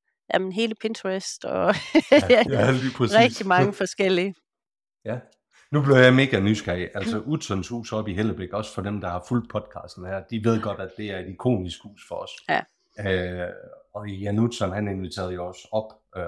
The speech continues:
Speaker 2: og se hus og opleve huset. Så det har vi også været op. Men jeg kunne faktisk godt tænke mig at høre, om du kan huske, hvad det var,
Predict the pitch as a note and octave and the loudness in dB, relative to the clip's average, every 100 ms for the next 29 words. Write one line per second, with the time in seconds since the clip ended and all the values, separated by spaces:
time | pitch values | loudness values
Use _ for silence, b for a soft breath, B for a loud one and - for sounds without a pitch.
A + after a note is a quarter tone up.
0 | E2 F#2+ - C3 G2+ G#2 - - G#2+ - | -8 -8 -4 -4 -4 -8 -14 -10 -10 -10
1 | F#2 F2+ E2+ _ - - B2 A2+ A#2 A#2+ | -14 -14 _ _ -20 -6 -2 2 2 2
2 | F#2+ F#2+ G2+ b b b A2 G#2 C#3 C#3+ | -4 -8 -10 b b b -6 4 4 4
3 | C#3+ C#3 B2+ G#2 A2 A#2+ - G#2 F2+ C3 | -4 -6 -4 -2 0 0 -2 -10 -12 -12
4 | G#2 A#2+ - - G2+ F#2+ F#2+ | -10 -12 -14 -8 -8 -4 -6